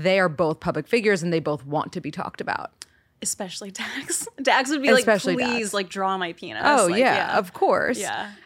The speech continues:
Speaker 1: And so I think that, you know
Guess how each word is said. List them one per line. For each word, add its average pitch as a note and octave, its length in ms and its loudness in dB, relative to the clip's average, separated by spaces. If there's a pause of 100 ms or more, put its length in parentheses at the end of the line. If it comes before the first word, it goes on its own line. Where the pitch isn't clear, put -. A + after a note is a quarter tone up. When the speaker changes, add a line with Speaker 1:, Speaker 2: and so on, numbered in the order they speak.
(140)
Speaker 1:
And A3+ 460 2 (100)
so A#3 280 2
I A3+ 120 4
think B3 460 -2
that, F#3+ 540 4 (560)
you G3 160 0
know E3+ 440 4